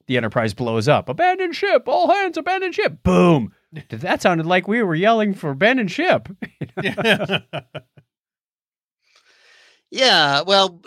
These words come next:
Speaker 3: as you pointed out, we've had this kind of a, a trope many times in Trek. Um, so, but it
Speaker 1: I
Speaker 3: was a,
Speaker 1: liked
Speaker 3: it was
Speaker 1: this
Speaker 3: a,
Speaker 1: one. Just
Speaker 3: definitely
Speaker 1: having
Speaker 3: a fun take on it.
Speaker 1: Harry Mudd just felt like he was playing with the crew.
Speaker 2: Oh, and let,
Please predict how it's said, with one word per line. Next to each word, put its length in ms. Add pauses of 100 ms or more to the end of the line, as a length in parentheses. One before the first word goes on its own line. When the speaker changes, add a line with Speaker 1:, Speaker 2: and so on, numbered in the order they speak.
(200)
Speaker 3:
as 180
you 80
pointed 360
out, 140
we've 140
had 220
this 400
kind 220
of 100
a, 240 (120)
a 100
trope 440 (460)
many 240
times 360
in 100
Trek. 440 (560)
Um, 300
so, 220 (340)
but 140
it 20
Speaker 1:
I 60
Speaker 3:
was 100
a, 40
Speaker 1:
liked 140
Speaker 3:
it 40
was 100
Speaker 1:
this 160
Speaker 3:
a, 60
Speaker 1:
one. 100
Just 120
Speaker 3:
definitely 180 (100)
Speaker 1:
having 120
Speaker 3:
a 20
fun 200
take 300
on 140
it. 20
Speaker 1:
Harry 320
Mudd 300
just 180
felt 160
like 120
he 80
was 200 (120)
playing 480
with 160
the 60
crew. 360
Speaker 2:
Oh, 220 (440)
and 160
let, 220